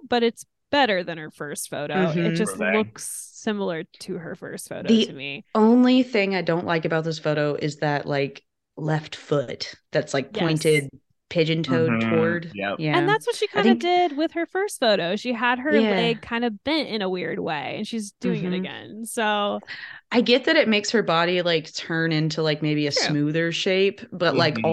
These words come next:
Speaker 2: also it
Speaker 1: torso
Speaker 2: just
Speaker 1: looks super long because of it.
Speaker 2: Yes, it just looks bizarre next to her other leg. I don't,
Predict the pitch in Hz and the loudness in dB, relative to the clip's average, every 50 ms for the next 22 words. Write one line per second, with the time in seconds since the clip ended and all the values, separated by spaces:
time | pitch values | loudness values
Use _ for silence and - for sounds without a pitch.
0 | 175 170 - - 175 165 160 156 147 - - - - 349 - - - 202 185 - | 2 2 4 4 6 6 4 2 2 0 2 2 2 2 2 2 0 0 -2 -6
1 | - - 233 - - 170 185 170 131 - - 208 - - - - - - 92 - | -8 -8 -8 -8 -8 -10 -10 -10 -12 -14 -16 -18 -16 -14 -14 -14 -14 -14 -14 -8
2 | - 180 185 - - - - - 202 202 208 247 240 - 277 262 - - - 240 | 0 2 2 2 2 0 0 2 2 4 4 2 2 2 0 0 0 0 0 0
3 | 202 175 185 170 185 208 185 160 147 156 156 156 - - 165 160 160 156 151 151 | 0 0 -2 -2 0 0 0 0 0 0 -2 -4 -4 -2 0 0 2 2 0 0
4 | 143 143 139 160 180 175 - - - - 151 - - - - 160 156 151 - | -2 -2 -4 -4 -4 -4 -4 -6 -8 -12 -16 -18 -10 -4 0 0 0 0 -2